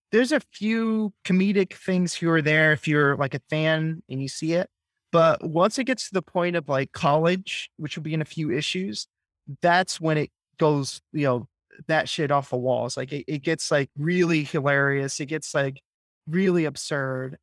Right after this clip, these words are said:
And just his interaction with the internet and how the internet, like, all these people all over the world just, like, get into his life and just, like, destroy it, not o-, on his own fault. You know, it's not like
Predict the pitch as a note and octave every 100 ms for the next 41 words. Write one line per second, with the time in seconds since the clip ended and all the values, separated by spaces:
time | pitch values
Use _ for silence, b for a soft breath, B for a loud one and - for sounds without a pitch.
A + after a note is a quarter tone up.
0 | C#3 C#3+ C#3 C#3 C#3 C#3 - - F3+ F#3+
1 | - G#3+ - F3 E3 D#3+ D#3 - D3 C3+
2 | - _ _ - C3+ D#3+ E3+ - D3+ D#3+
3 | D#3 C3 B2+ C3+ C3+ E3+ E3+ - E3 D3+
4 | C#3 - _ _ _ _ D3 C#3 C3 -
5 | E3 G3 F#3 F3 - G3 F3+ D3+ D#3+ D3+
6 | C#3 D3+ C#3 C#3+ - C#3+ C3+ - _ -
7 | F3 F3 D#3+ - C#3+ B2+ C3+ C#3+ C#3 C#3
8 | - C#3 C#3 C#3+ - _ _ _ D3+ C#3
9 | - - A3 - A3 G3+ D#3+ D#3 F#3 G3
10 | _ _ _ _ _ _ _ C#3+ F#3 G#3
11 | B3 A#3 G3+ G3 F#3 E3 - - - _
12 | - D#3 D3+ C#3+ C#3+ D3 - D3+ D3 F3
13 | F3 E3+ D#3+